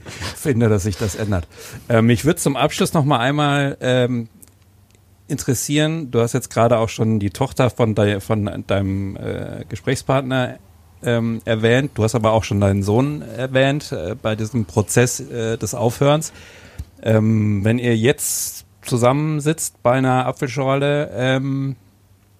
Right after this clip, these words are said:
ist das Thema zwischen euch, ähm,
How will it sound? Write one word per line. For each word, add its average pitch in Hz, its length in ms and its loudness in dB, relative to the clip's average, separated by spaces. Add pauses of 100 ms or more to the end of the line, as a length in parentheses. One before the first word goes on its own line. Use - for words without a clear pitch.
(220)
ist - 160 0
das - 260 2 (180)
Thema 180 280 4
zwischen 190 320 -2
euch, 180 680 -2
ähm, 160 580 -4